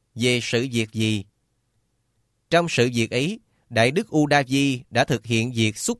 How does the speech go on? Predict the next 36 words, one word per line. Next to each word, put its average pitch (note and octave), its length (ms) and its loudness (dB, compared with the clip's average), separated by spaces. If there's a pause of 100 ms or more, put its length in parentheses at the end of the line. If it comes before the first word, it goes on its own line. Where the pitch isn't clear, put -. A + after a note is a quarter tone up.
chạm G#2+ 280 0
thân C3+ 220 -4
thể A2+ 360 -2 (120)
với D3+ 220 0
người A2+ 220 0
nữ. G2+ 300 -4 (1200)
Có E3 240 2
một B2+ 260 0
điều A#2 220 -2
quy D#3+ 220 -2
định. G#2+ 280 -4 (1200)
Trong D#3+ 220 2
sáu E3 240 0
nguồn A#2+ 260 0
sanh D#3 240 -4
tội, G#2+ 340 -2 (320)
điều B2 220 2
ấy C#3+ 160 0
sanh D3+ 200 -4
lên C#3 360 -4 (140)
do D3+ 280 2
một A#2 240 0
nguồn A#2 280 2
sanh D#3 240 -4
tội G#2+ 280 -2
là G#2+ 340 -2 (340)
sanh E3 220 0
lên D3+ 340 0
do C#3+ 240 -2
thân D3 400 -6 (380)
và A2+ 160 0
do G#2+ 220 0
ý, C3 300 -6 (500)
không E3 340 -2
do D#3+ 120 2
khẩu. A2+ 420 -4